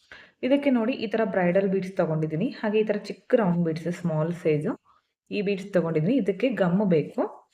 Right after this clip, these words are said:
ಹಾಗೆ ಕಟ್ ಮಾಡೋದಕ್ಕೆ ಟ್ರಿಮ್ಮರು, ಹಾಗೆ ಮಾರ್ಕ್ ಮಾಡ್ಲಿಕ್ಕೆ ಪೆನ್ಸಿಲ್ ತಗೊಂಡಿದ್ದೀನಿ, ಮಾರ್ಕ್ ಮಾಡೋದಕ್ಕೆ ಮೆಜರ್ಮೆಂಟ್ ಟೇಪ್ ತಗೊಂಡಿದ್ದೀನಿ. ಹಾಗೆ ಇದಕ್ಕೆ ಕ್ರೋಶಾ ನೀಡಲ್ ಬಂದು ಟೆನ್, ಜೀರೋ ಪಾಯಿಂಟ್ ಸೆವೆನ್ ಫೈವ್ ಎಮ್ ಎಮ್ ಈ ನೀಡಲ್ನ ಯೂಸ್ ಮಾಡ್ತಿದ್ದೀನಿ.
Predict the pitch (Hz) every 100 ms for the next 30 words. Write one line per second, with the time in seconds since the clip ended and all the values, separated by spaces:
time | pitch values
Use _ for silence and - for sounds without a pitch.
0 | _ _ - 185 254 392 - - 185 185
1 | 185 170 165 170 - 392 - - _ _
2 | _ - 180 180 202 202 311 - - -
3 | 165 165 175 165 156 160 185 170 180 175
4 | 175 160 160 214 214 190 175 165 165 170
5 | 262 - 175 147 151 170 156 151 151 -
6 | 175 160 156 156 165 170 165 - 160 156
7 | 156 151 190 427 - _ _ _ _ _
8 | _ _ _ _ _ _ _ _ _ _
9 | - 254 226 - - 190 190 359 - -
10 | - - 233 254 277 240 185 180 175 170
11 | 170 175 175 160 160 240 247 247 240 247
12 | 311 - 196 170 202 233 196 175 277 -
13 | 180 156 147 240 330 247 175 165 185 285
14 | 185 160 160 160 151 156 151 202